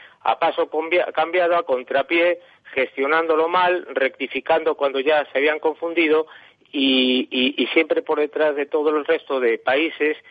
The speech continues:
que han ido por delante nuestra y, claro, pues se han, se han anticipado a aquellas cosas como podrían ser mascarillas, como podrían ser trajes de protección individual, co-, es decir, medicaciones,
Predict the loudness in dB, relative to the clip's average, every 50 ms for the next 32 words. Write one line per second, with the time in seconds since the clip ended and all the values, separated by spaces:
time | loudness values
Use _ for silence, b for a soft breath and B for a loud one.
0 | B B B B B _ -2 0 0 2 2 0 2 2 0 0 0 -2 0 0
1 | 0 0 0 0 -2 -2 0 0 0 -2 -2 -2 -2 -2 -2 -2 -2 -2 -2 0
2 | -2 -2 -4 -4 -6 -2 -2 -2 0 0 0 -2 -4 -8 -16 -8 -2 -2 0 0
3 | -2 -6 B B B B B B -2 -2 -2 -2 -4 -6 -6 -4 -6 -4 0 2
4 | 2 2 4 2 2 2 0 -2 B B B B B 0 0 0 0 0 0 2
5 | 2 2 2 0 -2 -4 -4 -2 0 -2 -2 -2 -2 -2 -2 0 0 0 0 2
6 | 2 2 2 0 0 -2 -2 -2 -2 -4 -4 -4 -2 -2 -2 0 0 0 2 2
7 | 2 2 0 -4 -8 -10 -6 -4 -2 0 2 2 0 0 -2 0 -2 -2 -2 _
8 | B B B B B B _ -2 0 0 0 0 -2 -2 0 -2 0 0 -2 -2
9 | -2 -4 -6 -4 -2 -2 -2 0 0 -2 -2 0 2 2 2 4 4 4 4 4
10 | 2 2 0 -2 B B B B B B -6 -4 -2 0 0 0 0 0 -2 -2
11 | -2 -4 -12 _ _ -16 -8 -4 -2 0 0 0 0 0 -2 0 0 0 0 0
12 | 2 0 -2 -2